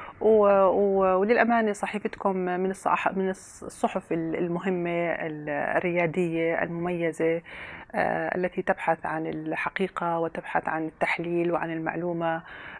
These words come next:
آه، وهي ذات هوية وطنية بامتياز.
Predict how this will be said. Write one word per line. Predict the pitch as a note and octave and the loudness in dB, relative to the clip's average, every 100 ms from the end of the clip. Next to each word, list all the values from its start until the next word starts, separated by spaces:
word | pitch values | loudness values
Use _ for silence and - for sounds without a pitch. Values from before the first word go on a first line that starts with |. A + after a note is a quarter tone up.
| - | -6
آه، | G3 F3+ F3 E3+ | 2 4 4 2
وهي | E3+ F#3 F#3+ F#3+ F#3 F3 | 2 2 2 4 4 4
ذات | F#3 F#3 - - | 2 2 0 0
هوية | F3 F3 F3 F#3+ F3+ F3+ | 0 2 0 0 2 0
وطنية | F3 F3+ E3+ F#3 F3 E3+ | 0 -2 -4 -2 -2 -2
بامتياز. | E3 E3+ E3+ E3+ D3+ D3+ - | -2 -6 -4 -2 -2 -2 -8